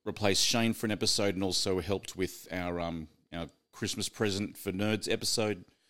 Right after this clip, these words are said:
um, and also Dylan, Zach and Lauren, who were kind enough to come along and talk about their experiences at pax and other nerdy stuff. It's always great to find out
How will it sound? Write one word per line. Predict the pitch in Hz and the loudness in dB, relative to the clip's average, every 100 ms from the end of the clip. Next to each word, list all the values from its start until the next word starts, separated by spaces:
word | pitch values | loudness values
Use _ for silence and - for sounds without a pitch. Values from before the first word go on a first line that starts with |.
| _ _ _ _ - | _ _ _ _ -4
um, | 104 101 | -2 2
and | 123 | 4
also | 117 - 101 | 4 4 2
Dylan, | 82 113 107 98 | 2 0 2 0
Zach | 113 95 | 0 -2
and | 98 92 | -2 0
Lauren, | 104 127 | 0 0
who | 139 104 | 0 -2
were | |
kind | - 117 123 | -2 0 0
enough | 117 110 | 0 -2
to | - | -4
come | - 107 | -4 -2
along | 95 90 90 90 87 - | 0 0 0 -4 -8 -6
and | 90 87 | -4 -4
talk | - 104 | -2 -2
about | 90 90 - | 0 -2 0
their | 90 | -2
experiences | - - 98 95 - 87 | -2 -2 0 0 0 -2
at | 87 - | -2 -2
pax | 107 92 - - | -2 0 2 0
and | 92 | 0
other | 90 85 | 0 0
nerdy | 85 85 | -2 -2
stuff. | 80 - 87 87 - - - - - - - | 0 0 -2 -4 -10 -18 -20 -20 -20 -16 -4
It's | 123 | 2
always | 185 165 | 4 4
great | 151 143 | 2 2
to | |
find | - - 127 113 | 0 0 2 2
out | 107 110 | 2 2